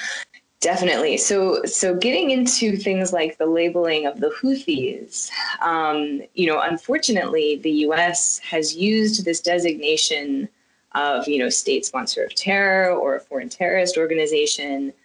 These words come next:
very in, in, to pursue political goals, unfortunately, which again contributes to this perception around the world that, you know, the global war on terror was really just the U S going after actors they didn't like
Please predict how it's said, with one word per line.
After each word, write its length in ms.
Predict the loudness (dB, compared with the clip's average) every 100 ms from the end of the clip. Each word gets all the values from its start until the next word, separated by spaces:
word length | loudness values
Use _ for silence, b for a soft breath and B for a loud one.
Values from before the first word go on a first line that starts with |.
| B B B B B B _ _ -16 -6 -2
very 400 | 2 2 2 2
in, 80 |
in, 420 | 2 0 0 -2 -2
to 140 | -4
pursue 340 | 0 0 2
political 920 | 0 0 2 0 0 -2 0 -2 -6 _ -2
goals, 400 | 0 2 0 -2
unfortunately, 640 | -2 0 0 0 0 0
which 160 | 0 2
again 260 | 2 0
contributes 600 | 0 -2 0 0 0 0 0
to 100 | 2
this 320 | 0 0 -6 _
perception 520 | -6 -2 0 0 0
around 200 | 0 0
the 100 | 0
world 520 | 0 2 2 2 0 0
that, 360 | 0 0 -2
you 100 | -2
know, 100 | -2
the 80 | 0
global 340 | 0 2 2
war 180 | 2 0
on 120 | -2
terror 400 | -2 0 2 2
was 180 | 0 0
really 260 | 0 2 2
just 520 | 0 0 0 -2 -4
the 80 | -2
U 160 | 0
S 180 | 0 -2
going 320 | -2 0 0
after 300 | 0 -2 -2
actors 360 | -2 -2 -2 -2
they 120 | 0
didn't 200 | 0 0
like 400 | 0 -2 -4 _